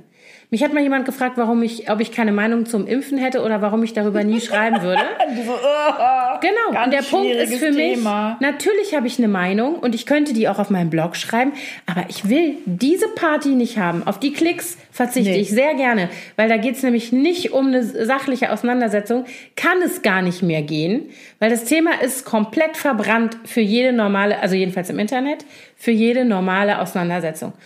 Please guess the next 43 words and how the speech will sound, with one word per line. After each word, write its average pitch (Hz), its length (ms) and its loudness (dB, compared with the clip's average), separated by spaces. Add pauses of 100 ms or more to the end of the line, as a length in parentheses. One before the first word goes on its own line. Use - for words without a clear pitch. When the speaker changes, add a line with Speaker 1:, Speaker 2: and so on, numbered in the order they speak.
(120)
Speaker 1:
oder 220 220 2
für 233 160 0
irgendwas, 247 460 2
was 214 140 0
auch 196 120 -4
nur 202 240 0
annähernd 240 560 2
als 202 160 -4
Dialog 214 420 2
bezeichnet 175 520 -4
werden 170 220 -4
könnte, 196 380 -2 (320)
wo 226 160 0
einer 247 440 0 (180)
dem 247 140 -2
anderen 220 280 2
zuhört 226 560 0 (220)
und 240 140 2
der 233 140 0
andere 226 360 2
sich 208 400 -4
vielleicht 233 240 0
bemüht, 294 500 2 (280)
den 247 220 2 (140)
einen 254 280 2
zu 233 120 -2
verstehen 175 640 -4
Speaker 2:
Mhm. 185 140 0
Speaker 1:
oder 226 180 4
was 202 180 0
dessen 214 280 2
Speaker 2:
Aber 208 80 0
das 180 120 -2
Speaker 1:
Position 185 280 0
Speaker 2:
ist 180 100 -2
Speaker 1:
ist. - 60 -10
Speaker 2:
ja 196 100 0
bei, 180 260 -2 (180)
bei 180 240 -2
sehr 185 220 -4
vielen 196 300 -2
Dingen 139 240 -8
so. 143 260 -10